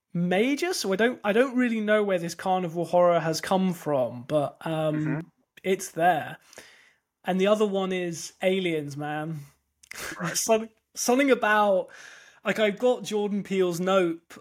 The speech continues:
Speaker 1: um, on my shelf, and I keep meaning to watch it, but I just know it's gonna completely destroy me.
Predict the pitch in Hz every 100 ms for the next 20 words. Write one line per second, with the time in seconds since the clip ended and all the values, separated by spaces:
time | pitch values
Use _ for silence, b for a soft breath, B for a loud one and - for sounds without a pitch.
0 | - 175 160 156 156 151 143 143 _ _
1 | _ B B B _ _ 185 170 160 156
2 | 156 151 _ - 165 160 - 180 180 156
3 | - 170 160 - 214 208 185 180 165 170
4 | 180 - - 156 - 165 175 170 175 185
5 | 196 190 170 - - 175 170 170 170 -
6 | 180 165 175 175 - - 180 196 196 208
7 | 262